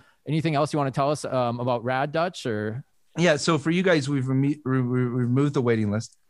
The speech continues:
Speaker 2: for the Like a Boss people that come in. And so they'll be able to immediately invest. So that's,
Speaker 1: Awesome.
Speaker 2: that's really cool. Um, what else would I wanna tell you? I mean, I tell you my, my business partner, Amy, right? I haven't, we haven't shared much about her on the phone, but just so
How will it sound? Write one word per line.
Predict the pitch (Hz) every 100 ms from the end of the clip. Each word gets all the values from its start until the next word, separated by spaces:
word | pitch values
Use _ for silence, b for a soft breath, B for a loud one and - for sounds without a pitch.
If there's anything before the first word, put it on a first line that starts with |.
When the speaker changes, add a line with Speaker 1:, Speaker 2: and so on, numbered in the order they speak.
| _ -
Speaker 2:
for |
the | 117
Like | 110 110
a | 113
Boss | 107 107 -
people | 117 104 101
that | 87 -
come | 117 107
in. | 104 98 95
And | 104
so | 113
they'll | 107
be | 110
able | 113 107
to | 98 107
immediately | 101 98 95 90 92
invest. | 90 82 - - _ _
So | -
that's, | 110 107 -
Speaker 1:
Awesome. | -
Speaker 2:
that's | 107 101
really | 110 101 87
cool. | - - - b b -
Um, | 113 110 101
what | 131
else | 175 180
would | 185
I | 180
wanna | 180
tell | 170 185
you? | 190 185 B -
I |
mean, | 165
I | 170
tell | 156 180
you | 160
my, | 147 135 123
my | 135
business | 131 131 143 131
partner, | - 135 117
Amy, | 123 131 107
right? | 104 117
I | 117
haven't, | 127 117
we | 120
haven't | 117 101
shared | - 113
much | 110 113 -
about | 110 110 107
her | 120
on | 117 107
the |
phone, | 98 117 110
but | 107
just | 143 139
so | 156